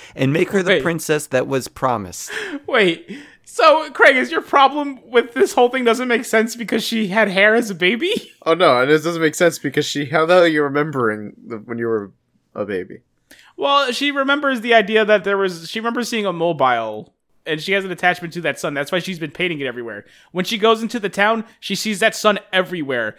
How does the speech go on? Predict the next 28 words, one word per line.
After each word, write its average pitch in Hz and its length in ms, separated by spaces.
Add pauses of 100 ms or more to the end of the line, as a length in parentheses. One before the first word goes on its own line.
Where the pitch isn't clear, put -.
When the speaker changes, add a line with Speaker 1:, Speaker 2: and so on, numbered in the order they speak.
(260)
Speaker 2:
and 180 140
it 185 80
starts 220 300
to 214 100
click - 420
with 185 140
her 170 100
a 147 80
little 139 240
bit. 120 300 (260)
And 170 160
then 220 100
she 247 220
sees 208 320
the 180 100
baby, 240 600
the 165 260
mural 202 240
of 208 60
the 185 60
baby 180 180
with 180 120
the 156 60
long 160 340
blonde 175 260
hair 165 180
and 180 100
the 156 80